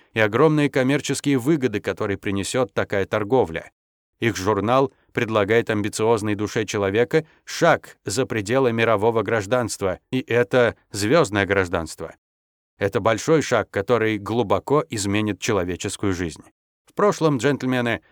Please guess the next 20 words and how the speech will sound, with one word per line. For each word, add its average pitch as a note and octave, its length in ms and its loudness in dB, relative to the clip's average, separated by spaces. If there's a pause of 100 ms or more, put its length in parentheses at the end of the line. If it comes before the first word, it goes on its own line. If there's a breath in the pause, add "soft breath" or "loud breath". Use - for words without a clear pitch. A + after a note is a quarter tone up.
(120)
эпохальные A2 600 0
открытия A2+ 420 -4
слишком A#2 460 -6
часто A2+ 380 -4
вознаграждались G#2 840 0
Брайдвеллом A#2+ 720 2 (140)
или A2+ 180 0
Бедламом. G#2 720 0 (300)
Отрадно D3+ 380 0
знать, C3+ 260 0
что - 200 -2
мы B2 200 2
достигли B2 680 0 (160)
такой - 260 -2
стадии A2 380 0
цивилизации, G#2 680 0
когда A2 320 0
благодетели G#2+ 800 -4
своей G2+ 400 0
расы A#2+ 480 -4